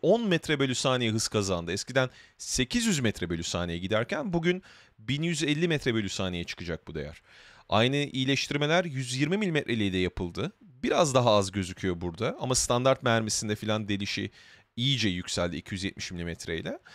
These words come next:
Ee, onun mermisi zaten hızlıydı, o biraz kısıldı bile. Ama şu, bu artık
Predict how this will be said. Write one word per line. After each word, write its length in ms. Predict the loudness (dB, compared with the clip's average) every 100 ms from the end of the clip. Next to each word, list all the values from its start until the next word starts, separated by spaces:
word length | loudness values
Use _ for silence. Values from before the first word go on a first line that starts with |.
| -20 -18 -2
Ee, 260 | 2 4 4
onun 260 | 2 0 0
mermisi 420 | 0 0 -2 0
zaten 320 | 2 2 2
hızlıydı, 360 | -2 -2 -2 -2
o 100 | 0
biraz 200 | 0 -2
kısıldı 500 | -6 -4 -4 -2 -2
bile. 220 | -2 -4 -8 -4
Ama 220 | -2 0
şu, 200 | -2 -6
bu 280 | -2 -2 -4 0
artık 400 | 2 2 -4